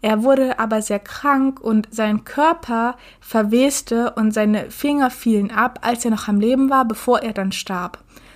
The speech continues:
Also Abraha starb kurz darauf und das alles zwei Monate vor der Geburt von Muhammad sallallahu alaihi wasallam.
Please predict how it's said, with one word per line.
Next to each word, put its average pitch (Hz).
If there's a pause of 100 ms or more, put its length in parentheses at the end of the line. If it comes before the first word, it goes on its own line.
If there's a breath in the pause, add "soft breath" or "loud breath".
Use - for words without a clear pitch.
(120 loud breath)
Also -
Abraha 220
starb 202
kurz 233
darauf 208
und 202 (440 soft breath)
das 262
alles 320 (220)
zwei 233
Monate 262
vor 247
der 233
Geburt 233
von 208
Muhammad 214
sallallahu -
alaihi 196
wasallam. 190